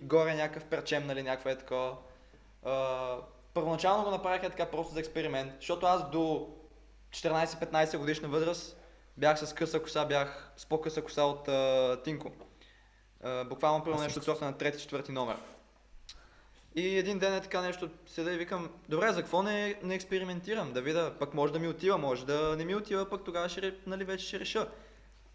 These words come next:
Speaker 1: И декември месец, нали, приключих две хиляди деветнайсета с, а, перчем.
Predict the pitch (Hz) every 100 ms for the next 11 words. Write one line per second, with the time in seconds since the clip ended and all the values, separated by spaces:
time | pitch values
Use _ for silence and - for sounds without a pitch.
0 | - - 185 233 262 254 226 196 202 208
1 | 190 190 185 180 185 180 170 170 - -
2 | 143 131 156 143 131 143 147 151 170 -
3 | 156 - 147 147 143 139 - 120 110